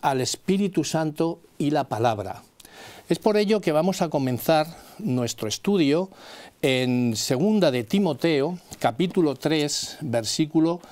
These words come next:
dieciséis y diecisiete, que dice así: "Toda escritura es inspirada por Dios y útil para enseñar, para redarguir",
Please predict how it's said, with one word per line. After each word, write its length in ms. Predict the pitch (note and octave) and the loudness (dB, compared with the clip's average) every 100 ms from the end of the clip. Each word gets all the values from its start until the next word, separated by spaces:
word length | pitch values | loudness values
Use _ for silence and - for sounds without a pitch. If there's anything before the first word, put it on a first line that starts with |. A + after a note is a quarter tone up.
| - - A3+ | -20 -12 -6
dieciséis 960 | B2 B2 A#2+ - G#2+ D3+ D#3+ D#3+ - | -2 0 -2 -2 -2 0 0 0 -4
y 40 | |
diecisiete, 720 | A#2+ B2+ - A2+ D3+ D3+ D#3 D3+ | -2 -2 -2 -2 0 0 0 -2
que 120 | B2 | 0
dice 260 | C3 A#2+ | -2 -2
así: 340 | A#2+ - B2+ G2 - _ _ _ _ _ - _ _ - - - - | -2 0 0 -2 -14 _ _ _ _ _ -20 _ _ -20 -20 -20 -2
"Toda 260 | G3 G#3+ | 0 2
escritura 720 | A3 - D#3+ C#3+ E3+ F#3 F#3+ F3+ | -2 0 -2 0 0 2 0 -2
es 420 | D3 F3+ - - - | -2 -2 -4 -12 -10
inspirada 960 | - C3 - - A#2 A2+ D3+ E3 E3+ - - _ _ _ | -4 -2 -4 -6 -2 0 0 0 -2 -6 -20 _ _ _
por 220 | G#2+ F#2+ | -6 -4
Dios 400 | - A#2+ - - - - - - - - | -4 -4 -6 -14 -16 -20 -20 -20 -18 -6
y 120 | C#3 F#3 | 0 2
útil 340 | G#3 A#3 G3 | 2 0 2
para 220 | - B2 | 0 0
enseñar, 600 | A#2 G#2+ A#2 A2+ D3 G#3 - - - - _ _ - | 0 -2 -2 0 0 0 -4 -20 -20 -20 _ _ -2
para 260 | A2+ G#2+ | 0 0
redarguir", 720 | G#2+ C3 G#2+ G#2 A2 E3 G#3+ | 0 0 -2 0 0 0 -2